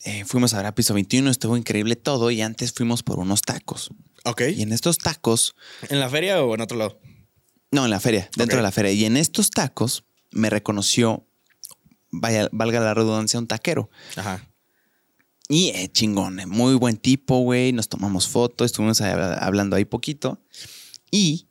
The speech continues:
Speaker 1: eh, estaba ahí en la mesa con mis amigos y me dijo, "Hey, eh, que se quiere tomar foto con él, eh, cuando termines de comer". Súper prudente, súper chingón. Y
Speaker 2: Ah,
Speaker 1: me
Speaker 2: huevo.
Speaker 1: dice,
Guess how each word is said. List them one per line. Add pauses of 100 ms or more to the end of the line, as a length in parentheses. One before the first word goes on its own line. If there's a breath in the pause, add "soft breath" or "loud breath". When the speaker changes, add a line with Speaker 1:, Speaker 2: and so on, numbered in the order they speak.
Speaker 1:
eh,
estaba
ahí
en
la
mesa
con
mis
amigos
y
me
dijo,
"Hey, (300 loud breath)
eh,
que
se
quiere
tomar
foto
con
él,
eh,
cuando
termines
de
comer".
Súper
prudente,
súper
chingón.
Y
Speaker 2:
Ah,
Speaker 1:
me
Speaker 2:
huevo.
Speaker 1:
dice,